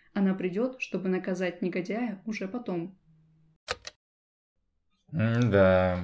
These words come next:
Speaker 2: это вот, знаешь, я, я народ-то свой, конечно, люблю, но вот пусть вот этот народ ходит где-нибудь там, за забором подальше от меня. Вот к-,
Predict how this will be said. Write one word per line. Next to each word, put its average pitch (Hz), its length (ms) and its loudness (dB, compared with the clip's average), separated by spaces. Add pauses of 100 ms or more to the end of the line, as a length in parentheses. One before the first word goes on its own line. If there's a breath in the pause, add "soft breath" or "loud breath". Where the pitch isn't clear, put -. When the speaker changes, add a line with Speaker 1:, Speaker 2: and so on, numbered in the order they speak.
Speaker 2:
это 95 200 -4
вот, 92 160 -4
знаешь, 98 420 -4
я, 98 280 -4
я 135 340 6
народ-то 160 440 4
свой, 147 280 0
конечно, 139 440 -2
люблю, 156 560 2
но 117 180 2
вот 131 220 -4
пусть 160 220 -4
вот 107 140 -2
этот 110 260 4
народ 147 320 0
ходит 117 360 0
где-нибудь 110 440 0
там, 156 340 -2
за 101 180 2
забором 104 460 2
подальше 92 420 -2
от 92 140 -10
меня. 87 280 -8 (440 loud breath)
Вот 87 400 -12
к-, - 120 -16